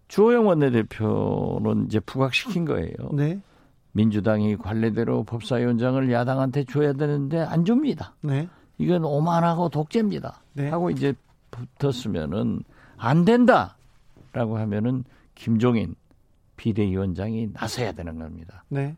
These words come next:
Speaker 1: 나서서 의원총회를 소집해서 통합당. 자, 국회 부의장 일곱 석의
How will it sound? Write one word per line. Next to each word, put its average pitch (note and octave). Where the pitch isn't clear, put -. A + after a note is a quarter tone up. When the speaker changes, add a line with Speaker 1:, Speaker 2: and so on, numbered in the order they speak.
Speaker 1:
나서서 G#2+
의원총회를 B2
소집해서 A#2
통합당. A2
자, E2+
국회 F#3
부의장 D#3+
일곱 D#3+
석의 C#3